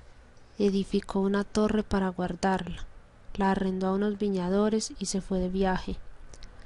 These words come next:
A su debido tiempo, mandó un criado a los viñadores para recibir su parte de la vendimia, pero lo agarraron, lo golpearon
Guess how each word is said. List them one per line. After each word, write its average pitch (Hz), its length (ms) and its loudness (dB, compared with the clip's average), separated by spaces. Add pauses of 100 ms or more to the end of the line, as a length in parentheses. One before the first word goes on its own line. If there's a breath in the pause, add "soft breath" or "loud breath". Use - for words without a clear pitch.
(500 loud breath)
A 202 100 6
su 208 140 6
debido 202 360 6
tiempo, 202 540 2 (300)
mandó 196 360 2
un 196 120 0
criado 208 400 4
a - 20 4
los 196 200 2
viñadores 185 840 0
para 185 220 -2
recibir 185 480 -2
su - 160 -4
parte 196 460 0
de 190 140 0
la 185 140 0
vendimia, 170 760 -2 (600 loud breath)
pero 185 220 4
lo 185 140 2
agarraron, 180 600 2 (520)
lo 185 140 0
golpearon 190 760 0